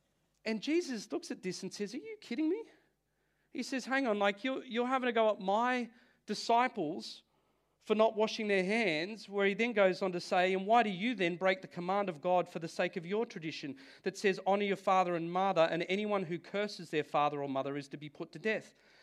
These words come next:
But you say that if anyone declares that what might have been used to help their father or mother is devoted to God, they're not to honor their mother or father with it. Thus you nullify the word of God for the sake of your tradition, you hypocrites."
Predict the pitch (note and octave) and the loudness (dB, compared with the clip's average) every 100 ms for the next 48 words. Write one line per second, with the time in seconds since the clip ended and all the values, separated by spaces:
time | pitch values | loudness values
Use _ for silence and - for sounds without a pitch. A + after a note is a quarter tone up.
0 | _ - F3+ G3+ G3 G#3+ - G3+ F#3+ F#3 | _ -6 -6 -4 -6 -4 2 2 2 0
1 | F3+ - G3 A3+ G3+ E3+ - - F3+ F3 | -2 -2 0 2 0 0 -6 -2 0 2
2 | E3+ - - _ _ _ F3+ F3+ G3+ F3+ | -2 -8 -20 _ _ _ 0 2 0 2
3 | F3 G3 G3+ - F3+ E3 E3+ F3+ - D3 | 0 2 2 0 -2 0 -2 -6 -6 -4
4 | F#3 G3+ E3 D3+ - E3 D#3+ D3+ C#3+ D3+ | -2 0 0 0 2 2 2 0 0 0
5 | D3 C#3+ C#3 C#3+ D#3 D3 C#3 C#3 F3 E3+ | 0 -4 -8 -2 0 0 -6 -4 2 2
6 | C3 C#3+ C#3+ - _ E3+ E3+ F#3 G3 - | 2 -2 -6 -20 _ -2 2 0 0 -4
7 | F#3+ C#3+ D3+ F3 E3 D#3+ D3 D3+ D#3 D3 | -6 -2 -2 -2 -2 0 0 -2 -2 -6
8 | B2+ - C3+ E3 E3 G3 C4+ C4+ - _ | -6 0 0 0 -2 -4 -4 -6 -10 _
9 | _ - F#3+ F#3+ - F#3+ F3+ F#3 G3 G3 | _ 0 2 2 -2 -2 2 2 0 2
10 | E3+ D#3 D3 D#3 C#3+ B2+ C3 D3 F#3 - | 2 2 2 0 0 -2 2 2 0 -6
11 | C#3+ - D3+ - D3+ D#3 D3 C3+ D3 - | -10 -4 -4 -4 -8 -8 -8 -12 -12 -10
12 | G3 G3 F#3+ E4 F#4+ - - - - | -10 -8 -8 -6 -6 -6 -12 -12 -18